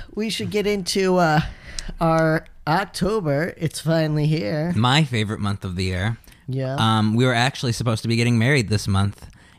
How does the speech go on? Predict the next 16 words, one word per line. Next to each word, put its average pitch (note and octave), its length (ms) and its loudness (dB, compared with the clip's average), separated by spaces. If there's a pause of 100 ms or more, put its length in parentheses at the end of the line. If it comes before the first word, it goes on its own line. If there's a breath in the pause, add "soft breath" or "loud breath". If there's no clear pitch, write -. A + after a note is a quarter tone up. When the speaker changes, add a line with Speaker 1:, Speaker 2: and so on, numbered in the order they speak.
(120 soft breath)
Speaker 2:
And, A2+ 460 2
of G#2 120 -14
course, A2 260 0
coronavirus, G#2 760 0
you A2 80 2
know, G2+ 200 0
kind G2+ 280 0
of G2 240 -2 (160)
Speaker 1:
<laughs> - 140 -6
Speaker 2:
trashed C#3 440 4
that. G#2 300 2
So A2+ 100 0
now A#2+ 600 4
Speaker 1:
Yeah. - 800 -14
Speaker 2:
I'm C3 100 2
like, C3 220 0